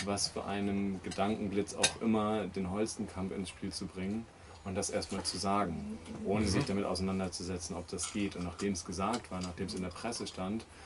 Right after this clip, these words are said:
Speaker 1: ähm, S P D macht ja keine Fehler und korrigiert sich auch nicht, muss das natürlich beibehalten werden. Und als sie dann vor Ort standen und ein betretenes Schweigen da war und alle meinten, „Das, eigentlich geht's gar nicht“, äh, wurde es halt ganz schnell zum Übergangs-, zu der idealen Übergangsfläche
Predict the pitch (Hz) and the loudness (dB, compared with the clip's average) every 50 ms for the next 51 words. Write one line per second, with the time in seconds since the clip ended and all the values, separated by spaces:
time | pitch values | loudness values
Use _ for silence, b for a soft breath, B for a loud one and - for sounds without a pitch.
0 | B B B B B 101 98 92 92 95 95 95 92 - - - - - - 92 | B B B B B 2 2 4 4 4 2 2 0 -2 -8 -14 -12 -8 -6 -6
1 | - - 95 85 98 98 98 95 - - 104 98 85 - 92 87 - - 90 90 | -4 -4 -2 0 0 0 0 0 -2 -4 -4 -4 -2 -4 -6 -4 -2 -2 -2 -2
2 | 87 - 107 101 101 92 95 95 - 87 92 95 90 117 131 175 - 95 82 82 | 0 0 2 2 2 2 2 0 -2 -2 0 2 2 2 2 2 0 -2 -2 -2
3 | 85 85 85 92 101 104 - - - - 95 95 92 - - 95 - 98 - - | -2 -2 0 0 0 0 0 -2 -4 -4 -2 -2 -2 -2 -4 -4 -4 -4 -4 -4
4 | 95 87 - 95 101 101 92 87 82 85 85 85 87 85 82 85 82 80 85 85 | -4 -2 0 2 2 4 2 2 2 0 0 0 -2 -2 -2 -2 -2 -2 -4 -4
5 | 87 85 80 87 87 87 85 - 92 92 87 - 90 80 98 113 113 - - 104 | -6 -6 -6 -6 -6 -6 -4 -4 -2 -4 -2 0 2 4 6 6 4 4 4 4
6 | 98 98 95 95 92 92 90 90 85 - - 98 95 92 92 - - 92 92 104 | 4 4 4 4 2 2 0 0 -2 0 0 0 0 0 -2 -2 0 2 4 4
7 | 110 107 101 92 95 92 92 92 101 101 98 92 90 85 92 95 92 90 87 87 | 6 6 4 4 4 4 4 2 2 2 2 2 0 0 0 0 2 0 0 -2
8 | 80 92 87 85 87 85 - - B B B B B B B B B - - - | -2 -2 -2 -2 -2 -2 -4 -6 B B B B B B B B B -12 -10 -2
9 | - 95 95 101 107 104 92 - - 110 120 120 - - - 95 85 85 87 95 | 2 4 4 4 4 2 0 0 4 6 6 6 6 2 0 0 2 2 2 2
10 | 107 110 110 - - 98 95 95 92 90 87 98 95 95 - - 92 90 - - | 2 0 0 -2 0 2 2 2 2 4 4 4 4 4 2 2 0 0 0 0
11 | 95 92 - 92 87 - - 92 95 95 95 92 85 87 82 85 85 82 - - | 0 0 0 -2 -2 -2 -2 -2 0 0 0 0 2 0 0 0 0 -2 -2 -4
12 | - - - - - 101 85 90 87 - 92 95 98 95 87 87 87 - 113 107 | -4 -6 -8 -8 -6 -4 -2 -2 0 0 0 0 2 2 2 2 2 0 2 2
13 | 107 95 82 85 85 82 - - 82 82 82 - | 2 2 0 0 -2 -4 -2 -2 -2 -4 -4 -4